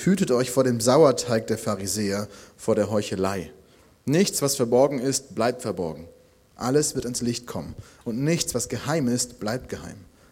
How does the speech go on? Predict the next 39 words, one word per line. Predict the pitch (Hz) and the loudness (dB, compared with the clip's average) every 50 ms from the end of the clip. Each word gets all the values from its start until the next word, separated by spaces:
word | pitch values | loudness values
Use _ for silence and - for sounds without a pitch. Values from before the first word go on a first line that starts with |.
| _ _ | _ _
Alles | - - 143 160 156 - - | -2 2 2 2 2 2 -2
wird | 135 135 135 | -2 -4 -2
bekannt | - 123 - - - 123 123 120 | -6 -10 -10 -8 -8 -8 -8 -8
gemacht | - - 98 85 78 - - - | -8 -8 -8 -8 -10 -12 -14 -16
werden. | 135 123 - - - - _ _ _ - - _ _ _ | -16 -16 -16 -16 -18 -20 _ _ _ -20 -20 _ _ _
Darum, | 123 123 135 127 110 - - - - - - - - - - - - _ | -4 -4 -2 -4 -8 -10 -12 -20 -20 -20 -20 -20 -20 -20 -20 -20 -10 _
was | - 120 - - | -2 -2 0 2
ihr | 147 | 0
im | 143 139 | 2 4
Dunkeln | 143 180 208 190 190 151 131 | 4 4 4 4 2 0 4
sagt, | 120 123 123 135 127 - - - - - - - _ | 6 6 6 6 4 2 -8 -14 -16 -18 -20 -20 _
wird | - 123 123 | -2 0 0
am | 127 127 | 2 2
hellen | 123 127 147 151 156 151 | 2 2 2 2 2 2
Tag | 135 135 135 131 127 - | 0 0 0 0 -2 -4
zu | - 123 | -6 -4
hören | 110 127 135 127 113 101 | -2 0 0 0 2 0
sein. | 101 98 95 | 0 -2 -2
Und | 98 95 | -2 -2
was | 113 120 117 - | 0 -2 0 0
ihr | 127 | -2
hin-, | 120 127 135 | -2 -2 -4
jemand | - 123 131 131 131 127 127 | -4 -2 -2 0 0 0 0
hinter, | - 135 131 120 120 120 - | -2 -6 -4 -4 -4 -6 -4
was | - 113 110 - - - _ | -6 -6 -6 -6 -8 -10 _
ihr | - 147 165 180 151 123 | -10 0 2 4 4 2
jemand | - 113 123 127 131 131 123 123 | 0 -2 -2 0 0 0 0 0
hinter | - 131 127 127 | -2 -4 -4 -4
verschlossenen | 120 - 123 123 - - 139 170 175 - 139 120 120 | -2 -2 -4 -4 0 2 2 2 2 0 -2 -2 -2
Türen | - - 156 147 139 | -2 -2 -2 -2 -2
ins | 90 107 - - - | -4 -6 -8 -6 -2
Ohr | 147 151 165 | 2 2 4
flüstert, | 165 - 139 139 139 - - 156 147 147 - - - - - - - _ | 2 4 -2 -2 -2 2 2 0 0 0 -4 -14 -16 -18 -20 -20 -20 _
wird | - 123 123 - | -2 -2 -2 -2
in | 110 - | -4 -8
aller | - 113 123 123 | -6 -2 -2 -2
Öffentlichkeit | - - 123 117 - 120 - 113 - - - - 107 107 - | -2 -2 -6 -6 -6 -10 -10 -10 -12 -12 -10 -8 -8 -10 -10
verkündet | - 117 - - 127 117 98 90 - | -12 -18 -14 -10 -10 -8 -10 -10 -10
werden." | 80 80 78 78 - | -14 -14 -14 -16 -20